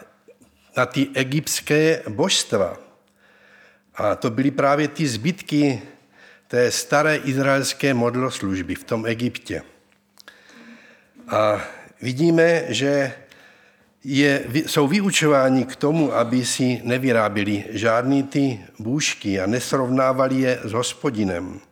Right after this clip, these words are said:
Slyšeli jsme, že si neměli dělat žádné vlastní, ani stříbrné, ani ty zlaté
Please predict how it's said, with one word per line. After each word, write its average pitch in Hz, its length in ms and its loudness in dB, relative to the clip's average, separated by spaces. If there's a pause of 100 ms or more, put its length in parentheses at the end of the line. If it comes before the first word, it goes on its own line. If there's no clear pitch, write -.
(1700)
Slyšeli 135 420 0
jsme, 135 240 0
že 135 320 2
si 131 160 0
neměli 139 320 4
dělat 139 280 4
žádné 139 720 2 (440)
vlastní, 127 640 0
ani 127 240 2
stříbrné, 135 720 0
ani 127 260 0
ty 131 200 -2
zlaté 123 720 -2